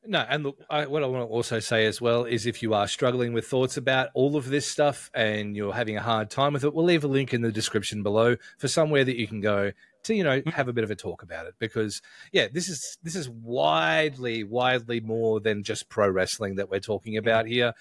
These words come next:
Speaker 1: The only note that I wanna bring into the whole conversation is a question I posed to you in a conversation the other day is, how do you feel knowing that there are no McMahons left at all in the company, working for the company?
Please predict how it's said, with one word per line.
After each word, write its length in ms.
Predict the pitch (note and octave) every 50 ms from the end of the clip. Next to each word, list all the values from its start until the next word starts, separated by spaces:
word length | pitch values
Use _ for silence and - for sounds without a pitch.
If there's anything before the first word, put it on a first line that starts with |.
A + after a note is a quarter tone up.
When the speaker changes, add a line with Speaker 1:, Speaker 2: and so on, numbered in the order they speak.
| - - - - - - -
Speaker 1:
The 140 | C3 D3 E3
only 160 | F#3 F#3 E3+
note 180 | E3 E3 D3+ C#3+
that 100 | B2 A#2+
I 140 | C#3 F#3
wanna 220 | G#3+ F#3 D#3+ C#3+ A#2+
bring 220 | A2 A#2 A#2 A#2
into 200 | A2+ G#2 - B2
the 80 | A2+ A2
whole 140 | A#2 A#2+ -
conversation 600 | A2+ A2 A2 G#2 - A2+ G#2 G#2 - A2+ G#2+ G#2+ -
is 340 | A2+ G#2+ G#2+ G2+ - - -
a 40 |
question 320 | - - C3+ A#2+ - A#2+ A2+
I 80 | A2
posed 380 | G#2 - - A#2 A2+ G#2 - -
to 100 | - A2
you 240 | A2 A2 G#2+ G#2+ G#2 _ _ _ _ _ _ -
in 100 | A2+ G#2+
a 40 | -
conversation 680 | - B2 G#2+ G2+ - - A2+ A2 G2 - G#2+ G#2 G#2
the 120 | G#2 G#2
other 160 | G2+ F#2 F2+ F2+
day 400 | G#2 C#3 D#3+ D#3 B2+ G#2+ G2 - - - - - -
is, 360 | C3 B2+ A#2+ A#2 G#2+ - - _ _ _ _ _ _ -
how 160 | - E3+ G#3+
do 60 | A3
you 200 | E3+ D#3 F3 G3
feel 540 | D#3+ - - C3+ G#2+ F#2+ F2+ F2+ F2+ F#2+ _ _ _
knowing 440 | - B2+ C3+ C#3 C#3+ C#3+ C#3 C3+ B2+
that 160 | A#2+ B2 A2
there 200 | - B2 A#2 A#2
are 80 | A2+ A2
no 240 | A2+ A#2 B2 C3 C#3
McMahons 600 | C3+ C3+ C3 - A#2 B2 B2 A#2+ A2+ G#2 - A2
left 400 | A2+ A#2 G2+ F2+ - - - - _ _ _ _ _ _ _ _ -
at 140 | C3 C#3 B2+
all 300 | B2 A2 F#2+ E2 E2 - _ _ -
in 140 | C#3 C3 C#3
the 60 | C3+
company, 500 | B2 C#3+ B2+ A2+ B2 A2+ A2+ A2 G#2 G2+ _ _ _ _ _ _ -
working 460 | G#2+ G2 A2+ A#2+ A2+ - - G#2+ G2
for 120 | - -
the 80 | G#2 G2+
company? 440 | - G#2+ F#2 F2+ - F2+ D2+ -